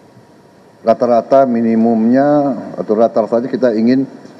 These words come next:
memberi indeks per anak, per ibu hamil itu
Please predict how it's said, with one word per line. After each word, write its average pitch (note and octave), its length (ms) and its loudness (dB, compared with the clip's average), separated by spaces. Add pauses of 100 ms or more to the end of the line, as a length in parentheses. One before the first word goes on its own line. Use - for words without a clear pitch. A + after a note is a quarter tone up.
(500)
memberi A#2 640 2 (1600)
indeks A2+ 480 0 (1400)
per A2 320 -2
anak, A2 480 0 (800)
per G#2+ 160 -2
ibu G2+ 480 -2 (320)
hamil A#2 480 0
itu C#3 240 -4